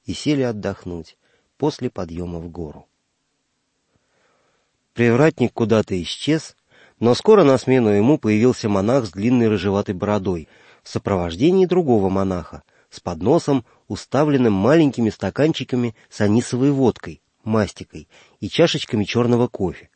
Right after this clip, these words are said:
и стал обносить всех нас, начав с отца Владислава,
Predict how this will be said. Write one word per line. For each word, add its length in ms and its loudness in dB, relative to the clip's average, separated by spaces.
и 100 -12
стал 240 0
обносить 440 -2
всех 280 -6
нас, 300 -6
начав 520 -2
с 80 -20
отца 300 -2
Владислава, 720 -8